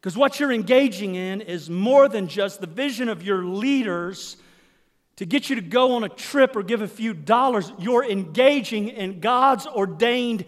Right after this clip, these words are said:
sequence through which every person who will be saved will be saved by those who have beautiful feet and declare the gospel of Jesus.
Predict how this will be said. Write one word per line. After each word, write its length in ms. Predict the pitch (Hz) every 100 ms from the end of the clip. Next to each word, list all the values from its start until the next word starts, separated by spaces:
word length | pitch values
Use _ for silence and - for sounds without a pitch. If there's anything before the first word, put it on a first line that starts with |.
| -
sequence 1040 | - - - 294 - 202 202 208 - - - _ _ _
through 140 | - 254
which 220 | 247 285
every 360 | 262 262 294 269
person 520 | - 277 269 269 214
who 160 | 214
will 280 | 190 226 277
be 180 | 220 214
saved 440 | - 233 208 202 - - -
will 360 | 160 190 262 247
be 160 | 190 185
saved 720 | - 226 202 165 156 - - _ _ _ _ _ _ _ _ _ -
by 140 | 180
those 320 | 170 196 190 180
who 80 |
have 200 | 175 135
beautiful 460 | 135 160 147 - -
feet 520 | - - 127 131 - _ _ _ _ _
and 120 | 135
declare 340 | 135 - 147 135
the 60 |
gospel 580 | 123 135 131 - 120 - 113
of 100 | 110
Jesus. 640 | 135 113 101 117 -